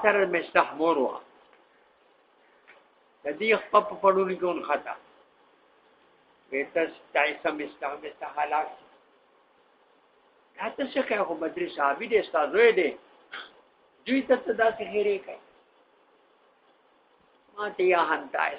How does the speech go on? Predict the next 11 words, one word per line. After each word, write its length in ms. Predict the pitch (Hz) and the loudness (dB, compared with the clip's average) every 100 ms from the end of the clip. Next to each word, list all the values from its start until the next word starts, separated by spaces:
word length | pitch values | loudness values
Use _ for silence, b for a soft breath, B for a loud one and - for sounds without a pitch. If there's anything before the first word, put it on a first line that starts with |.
| - | -8
ساده. 320 | - - - - _ _ _ _ _ _ _ _ _ _ _ _ _ | -8 -8 -14 -18 _ _ _ _ _ _ _ _ _ _ _ _ _
دا 140 | 190 196 | 0 0
زه 100 | 185 | 0
خو 140 | 160 | -2
ستا 260 | - 254 262 | 2 4 4
په 120 | 233 | 4
وجه 240 | 196 160 | 4 4
کوم. 220 | 131 123 - - - _ _ - | -2 -6 -16 -16 -16 _ _ -4
ولې؟ 240 | 151 190 190 127 - - _ _ _ _ _ _ _ _ _ _ _ _ - | 2 2 2 -4 -16 -20 _ _ _ _ _ _ _ _ _ _ _ _ 4
بعضې 320 | 208 226 214 | 8 8 6
مخلصین، 680 | 190 156 160 151 - 214 214 | 0 -2 -4 -4 -4 -4 -4